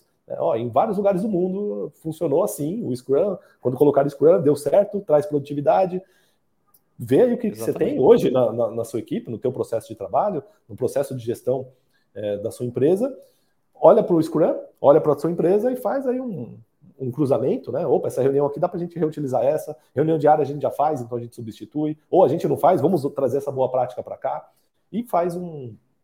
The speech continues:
Speaker 1: uma
Speaker 2: O que
Speaker 1: adaptação
Speaker 2: normalmente não
Speaker 1: pra
Speaker 2: tem
Speaker 1: você.
Speaker 2: é essa formalidade do que, que precisa ser entregue, né?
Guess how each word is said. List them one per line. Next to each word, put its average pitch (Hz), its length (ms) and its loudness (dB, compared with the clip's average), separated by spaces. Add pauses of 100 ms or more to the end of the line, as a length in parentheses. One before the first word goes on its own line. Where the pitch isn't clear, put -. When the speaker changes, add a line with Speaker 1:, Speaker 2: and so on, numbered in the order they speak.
(380)
Speaker 1:
uma 165 140 0
Speaker 2:
O - 20 2
que 160 60 2
Speaker 1:
adaptação 156 120 2
Speaker 2:
normalmente 139 420 -2
não 135 220 -10
Speaker 1:
pra 139 140 0
Speaker 2:
tem 131 80 0
Speaker 1:
você. 156 220 0
Speaker 2:
é 135 100 0
essa 143 300 -8 (500)
formalidade 151 800 -6
do 147 140 -12
que, 240 200 -16
que 240 140 -18
precisa 190 580 -12
ser 185 180 -10
entregue, 113 640 -4
né? 113 240 -8